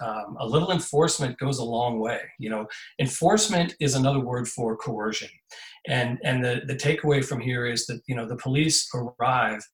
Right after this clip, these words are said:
and they use coercive authority to get the job done. And, and it's an interesting thing because it's kind of a paradox, actually, in, in policing,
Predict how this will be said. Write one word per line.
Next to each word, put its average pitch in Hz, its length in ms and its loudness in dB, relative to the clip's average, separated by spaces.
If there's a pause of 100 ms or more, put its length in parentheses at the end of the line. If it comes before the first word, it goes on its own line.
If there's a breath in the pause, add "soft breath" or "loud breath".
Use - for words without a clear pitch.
(300 loud breath)
and 120 200 -2
they 120 80 0
use 131 440 2
coercive 123 480 -4
authority 120 560 -2
to 110 140 -6
get 123 240 -4
the - 80 -6
job 110 400 -4 (240)
done. 135 280 0 (540 loud breath)
And, 131 360 4
and 151 100 4
it's - 160 4
an 170 80 2
interesting 165 420 2
thing 139 220 2
because 127 680 0
it's 135 140 -6
kind 185 180 4
of 143 60 0
a - 20 -6
paradox, 135 600 2
actually, 110 380 -4
in, 107 140 -8
in 107 180 -6
policing, 117 440 -2